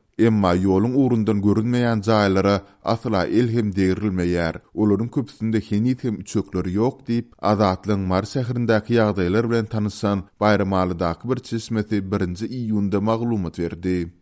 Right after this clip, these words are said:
Bayramaly şäherinde hem awatlyş işleriniň aglabasy diňe merkezi Niýazow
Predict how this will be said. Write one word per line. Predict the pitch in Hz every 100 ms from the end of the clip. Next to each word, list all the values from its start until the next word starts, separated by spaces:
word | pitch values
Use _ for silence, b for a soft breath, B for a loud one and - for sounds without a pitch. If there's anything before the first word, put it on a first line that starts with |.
| -
Bayramaly | 92 98 95 92 90
şäherinde | 101 135 127 127 117 113
hem | 117 113
awatlyş | 98 95 87 85 90 87
işleriniň | 123 120 117 113 117
aglabasy | 90 90 87 90 95 98 98 98 B B B
diňe | 120 113
merkezi | 95 101 101 101 101 92 85
Niýazow | 87 98 117 127